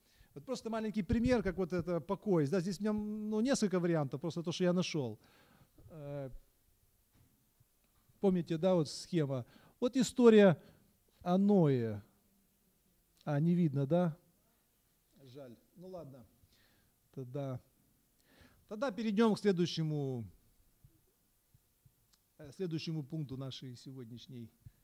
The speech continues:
программы. Это проповедник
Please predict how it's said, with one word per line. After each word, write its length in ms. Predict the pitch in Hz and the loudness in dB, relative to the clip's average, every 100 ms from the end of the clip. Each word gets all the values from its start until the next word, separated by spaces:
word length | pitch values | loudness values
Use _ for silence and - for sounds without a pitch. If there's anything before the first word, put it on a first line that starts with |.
| _ - | _ -20
программы. 680 | - 143 143 208 214 202 190 | -16 -14 -10 -8 -6 -6 -8
Это 380 | 208 202 196 185 - _ | -10 -8 -6 -8 -8 _
проповедник 800 | - 202 214 214 254 226 165 120 | -8 -6 -4 -4 -4 -4 -6 -10